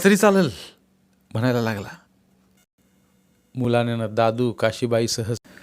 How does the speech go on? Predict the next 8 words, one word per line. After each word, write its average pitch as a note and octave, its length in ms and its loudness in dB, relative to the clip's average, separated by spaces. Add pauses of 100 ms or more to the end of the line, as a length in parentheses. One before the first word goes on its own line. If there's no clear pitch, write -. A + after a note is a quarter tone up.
(160)
सर्वांना A#2+ 640 4
आत A2 60 -2
सोडलं A#2+ 480 -6 (540)
आणि A#2+ 140 -4
बापूंची A2+ 480 -2
समजूत A2 340 -6 (100)
काढायला G#2+ 300 -6
सांगितलं. G#2 480 -14